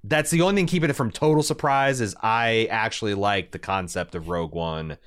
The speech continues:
and this particular part of the Star Wars universe. So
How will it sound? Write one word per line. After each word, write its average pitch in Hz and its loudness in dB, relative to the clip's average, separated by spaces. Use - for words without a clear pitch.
and 87 -4
this 95 -4
particular 92 -6
part 95 -2
of 82 -6
the 85 -4
Star 92 -2
Wars 80 -4
universe. 71 -8
So 90 -2